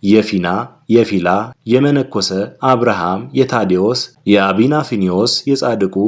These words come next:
አርማኒዎስ፣ የኢየሩሳሌም ኤጲስቆጶሳት አለቃ ሰማዕት የሆነ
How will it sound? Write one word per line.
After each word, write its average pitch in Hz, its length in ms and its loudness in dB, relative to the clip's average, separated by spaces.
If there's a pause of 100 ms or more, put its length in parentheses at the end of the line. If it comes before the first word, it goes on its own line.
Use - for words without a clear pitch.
(220)
አርማኒዎስ፣ 107 760 0 (160)
የኢየሩሳሌም 104 800 2 (100)
ኤጲስቆጶሳት 117 880 -2
አለቃ 98 520 -4
ሰማዕት 95 480 -2
የሆነ 98 420 -2